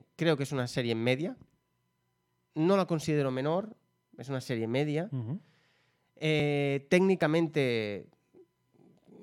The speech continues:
Speaker 1: sí que está rayando lo menor, pero luego, en cuanto a historia,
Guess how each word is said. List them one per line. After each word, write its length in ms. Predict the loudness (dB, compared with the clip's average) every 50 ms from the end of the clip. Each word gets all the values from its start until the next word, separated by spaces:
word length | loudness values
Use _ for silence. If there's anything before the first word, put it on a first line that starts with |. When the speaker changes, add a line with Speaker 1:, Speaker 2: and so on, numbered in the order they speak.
| -16 -8
Speaker 1:
sí 180 | -2 -2 0 2
que 1000 | 4 4 4 4 4 4 4 4 4 4 4 2 2 2 2 2 2 2 2 0
está 320 | -2 -4 -2 2 2 4
rayando 540 | 6 6 4 6 6 4 4 4 4 4 4
lo 100 | 4 4
menor, 420 | 4 4 4 4 2 2 0 -4 -12 _ _ _ _ _ _ _ _ _ _ _ _ _ _ _ _ _ _ _ _ _ _ _ _ _ _ 0
pero 220 | 0 2 4 4
luego, 380 | 4 4 4 4 2 -2 -4 _ _ _ _ _ _ _ _ _ _ _ -20 -8 -4
en 140 | -4 -2 0
cuanto 260 | 2 0 2 2 0
a 20 |
historia, 600 | -2 -2 -2 0 0 2 2 2 2 0 0 -4